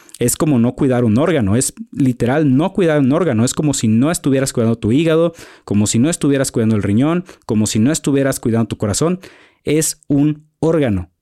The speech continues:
Pero el hecho de que no esté dentro de nuestro cuerpo no deja de ser un órgano, ¿vale?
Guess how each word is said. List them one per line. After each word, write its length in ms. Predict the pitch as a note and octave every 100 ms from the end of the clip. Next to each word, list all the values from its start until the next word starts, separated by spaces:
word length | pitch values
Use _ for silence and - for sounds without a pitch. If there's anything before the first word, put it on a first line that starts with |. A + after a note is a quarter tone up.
| _
Pero 200 | A#2+ A#2
el 120 | A#2+
hecho 320 | D3+ E3 -
de 120 | F#2+ F#2+
que 120 | G2
no 100 | A2+
esté 300 | C3 - G#2+
dentro 460 | A#2 E3 G3 G#3
de 40 | F#3+
nuestro 300 | D3 C#3 A#2+
cuerpo 440 | C3 C3+ - A3 - - _
no 500 | - G#2 A#2 C#3+ F3 -
deja 400 | A2+ B2 C3 D3
de 140 | G#2+
ser 420 | - D3+ F#3+ - _ _ -
un 400 | B2 C#3 D3 - _
órgano, 520 | - B2 A2 F#2+ E2+ - _
¿vale? 380 | - B2+ F3